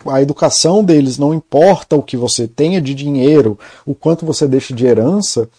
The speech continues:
Se você for um pai babaca, você não é um pai. Então você tem que cuidar disso. A ilusão de controle que eu tava conversando com a Suzana, e aí s-, essa fé,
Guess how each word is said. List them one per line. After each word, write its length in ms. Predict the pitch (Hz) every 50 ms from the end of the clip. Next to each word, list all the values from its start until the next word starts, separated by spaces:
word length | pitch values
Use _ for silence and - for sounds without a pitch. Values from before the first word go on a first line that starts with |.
| _ - _ _ _ _
Se 140 | - - 196
você 300 | 185 208 190 - 208 208
for 200 | 208 - 190 196
um 80 | 220
pai 240 | 214 - 180 180 185
babaca, 640 | 170 165 151 127 123 123 156 185 196 - - 156
você 320 | 135 127 156 - - 180 175
não 320 | 180 185 196 214 214 196
é 80 | 165 165
um 100 | 185 196
pai. 480 | - - 180 160 160 165 165 156 117 - _ _ _ _ _ _ _ _ _ _ _ _ _
Então 220 | 139 120 156 160
você 220 | 165 170 - 190
tem 400 | 190 - _ _ 170 175 214 226
que 120 | 214 - -
cuidar 380 | _ - 170 147 131 131 135
disso. 380 | 120 104 104 104 98 - - - _ _ _ _ _ _ - _ _ _ _ _ _
A 100 | 127 139
ilusão 640 | 160 165 185 190 180 147 107 120 151 202 233 254
de 80 | 214 -
controle 480 | - 175 160 147 - - 131 123 120
que 80 | 113 139
eu 40 | 123
tava 220 | - 120 117 117
conversando 480 | 113 - 123 117 113 117 - 123 117 110
com 140 | - - 117
a 20 |
Suzana, 720 | 110 - - 135 127 107 104 110 110 107 98 98 101 98 - _ _ _ _ _ _ _ _ _ _ _ _ _
e 120 | 139 139
aí 100 | 139 147
s-, 280 | 151 147 - - - - _ _ _ _ _ _ _ _ _ _ _
essa 400 | - 147 135 - - - 151 139 - -
fé, 560 | _ _ _ _ - 165 160 170 190 180 170